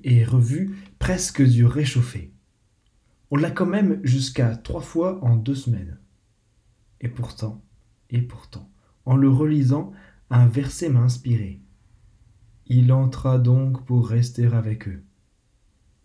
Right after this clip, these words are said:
Ça m'a permis de faire un rapprochement avec un autre passage d'évangile. En fait, c'est le même processus qu'avec la Samaritaine.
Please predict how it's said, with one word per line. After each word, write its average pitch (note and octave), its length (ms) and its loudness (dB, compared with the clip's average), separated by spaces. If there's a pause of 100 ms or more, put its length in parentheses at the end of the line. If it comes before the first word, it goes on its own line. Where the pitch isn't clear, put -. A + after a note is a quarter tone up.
(480)
Ça - 160 -4
m'a D#3+ 100 0
permis F3 280 -4
de C#3+ 100 0
faire C3+ 240 0
un A#2+ 160 4
rapprochement C#3+ 920 -4
avec C3 380 -4
un A2 240 0
autre D3+ 300 -4
passage A#2+ 500 -2
d'évangile. G2+ 640 -8 (1080)
En B2 60 -2
fait, G3 280 -6
c'est C#3 100 -2
le A#2 140 2
même D#3 240 -2
processus D#3 640 -6
qu'avec C3+ 400 -2
la A2 160 -2
Samaritaine. A#2+ 800 -4